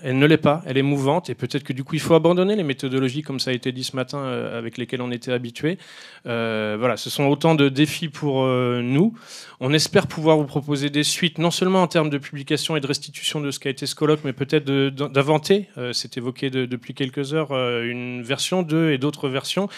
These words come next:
Je tiens juste à préciser, parce que parfois certaines de fa-, certains, pardon, de nos collègues et certaines de nos collègues de façon souriante l'interrogent,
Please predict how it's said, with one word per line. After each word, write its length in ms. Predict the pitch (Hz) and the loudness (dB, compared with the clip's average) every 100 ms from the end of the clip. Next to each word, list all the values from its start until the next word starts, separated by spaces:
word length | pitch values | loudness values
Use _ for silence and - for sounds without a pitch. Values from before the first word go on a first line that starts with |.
| - - - | -16 -14 -8
Je 100 | - | 0
tiens 120 | 156 | 2
juste 240 | 156 - | 2 0
à 60 | 160 | -2
préciser, 500 | 160 156 - 143 160 | 0 -2 0 0 0
parce 200 | 143 - | 0 -4
que 80 | 131 | -6
parfois 340 | 135 - 147 | -6 -4 -4
certaines 400 | - - 147 143 | -4 -6 -4 -4
de 80 | 127 | -4
fa-, 160 | - | -6
certains, 420 | 127 - 147 - 127 | -8 -6 -8 -6 -4
pardon, 280 | 127 120 | -4 -4
de 40 | 117 | -6
nos 100 | 117 | -8
collègues 300 | 127 127 117 | -6 -6 -6
et 40 | |
certaines 360 | - - - 123 | -8 -12 -10 -8
de 60 | |
nos 120 | 120 117 | -6 -8
collègues 240 | 127 131 | -6 -6
de 80 | 117 | -8
façon 320 | 120 117 131 | -8 -8 -8
souriante 480 | - 131 135 131 127 | -10 -4 -4 -4 -6
l'interrogent, 680 | 113 117 - 123 147 170 | -8 -8 -4 -2 0 0